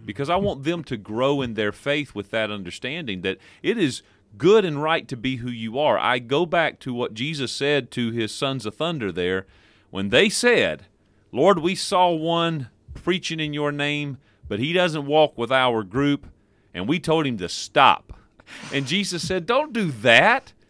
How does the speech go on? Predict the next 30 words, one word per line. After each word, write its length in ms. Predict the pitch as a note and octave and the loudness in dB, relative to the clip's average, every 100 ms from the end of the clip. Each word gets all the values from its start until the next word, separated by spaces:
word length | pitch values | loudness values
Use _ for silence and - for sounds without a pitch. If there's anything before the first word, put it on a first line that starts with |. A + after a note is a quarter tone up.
| _ _ _ _ | _ _ _ _
He 200 | A3 C4+ | -2 -2
that 140 | D4+ G#3+ | -2 -4
is 140 | E3 | -4
not 240 | G3 G3 | -2 0
against 560 | D3+ C3+ C#3 G#3 D4+ - | 0 -4 -8 -8 -8 -10
me 300 | D3+ D#3+ D#3 | -8 -8 -8
is, 280 | D#3 E3+ D#3+ C#3+ | -6 -6 -6 -14
is 220 | - D#3+ - | -6 -6 -6
for 440 | - G3 F4 E4 | -12 -8 -6 -6
me." 320 | B2 C2+ C2 _ _ _ _ | -6 -8 -16 _ _ _ _
You 120 | C#3 | -6
know, 260 | F3 G3 - | 0 0 0
and, 220 | - D#3 - | -2 -4 -4
and 240 | D3+ D#3 - | -4 -4 -8
he 160 | E3+ | -8
just 260 | F3 G#3 - | -6 -8 -8
taught 260 | - G#3 G3 | 2 2 2
a 60 | |
very 340 | C#3+ E3 F#3+ F3+ | 0 -2 0 0
valuable 460 | D#3 D#3 D#3+ C#3 | 0 0 0 -2
lesson 320 | D3+ F#3 - | -2 -2 -4
that 140 | C3+ B2+ | -6 -4
he 120 | G3 | -6
might 280 | C4+ A3 F3 | -2 -2 0
not 200 | F3 C3 | 0 0
walk 300 | C3 D3+ - | 2 2 2
in 100 | C3 | 0
our 220 | B2+ D#3+ | 2 2
little 180 | D#3 B2 | 0 -8
circle, 600 | - G3+ C#4 - C#3 | -6 -6 -6 -2 -4